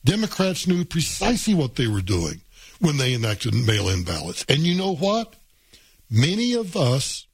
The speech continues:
not me, but many, I should say many of you, maybe not you, but some of you. I, I'm, I'm trying to, I'm equivocating here 'cause I don't wanna, I don't wanna generalize too much about this audience 'cause I think you tend to agree with me.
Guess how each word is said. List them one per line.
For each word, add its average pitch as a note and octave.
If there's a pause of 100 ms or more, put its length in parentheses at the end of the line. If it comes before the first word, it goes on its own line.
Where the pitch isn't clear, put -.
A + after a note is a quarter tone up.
not G#2
me, A#2+ (360)
but B2
many, F3
I G#2+
should A#2+
say G#2
many G2
of F#2
you, B2+ (440)
maybe F3+
not A2+
you, F#2+
but G#2+
some E3+
of F#2+
you. F#2+
I, F3
I'm, E3
I'm B2
trying B2
to, G2 (640)
I'm E3
equivocating C3+
here A2
'cause A2+
I A2+
don't C3
wanna, G#2+ (420)
I -
don't C3
wanna G2+
generalize A2
too D#3
much G#2+
about G2+
this G2+
audience G2
'cause A#2
I G2
think A2
you G#2 (360)
tend A2
to F2+
agree A#2
with F#2
me. -